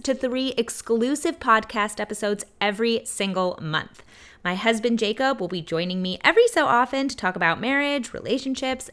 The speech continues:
and conservative politics too. And I'm so looking forward to sharing this with you guys. I wanted to come up with something that was a little bit distinct from the content that I do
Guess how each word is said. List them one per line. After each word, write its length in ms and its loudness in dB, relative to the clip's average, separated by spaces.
and 240 -6
conservative 480 -4
politics 580 -4
too. 400 -2
And 120 2
I'm 100 2
so 400 0
looking 300 0
forward 500 4
to 140 -2
sharing 500 0
this 160 -6
with 140 -8
you 80 -4
guys. 360 -4
I 140 6
wanted 560 2
to 100 0
come 300 -2
up 240 0
with 160 -2
something 460 -4
that 160 -6
was 200 -2
a 60 0
little 240 0
bit 160 -4
distinct 560 -4
from 360 0
the 80 -2
content 520 -6
that 160 2
I 140 -2
do 360 -4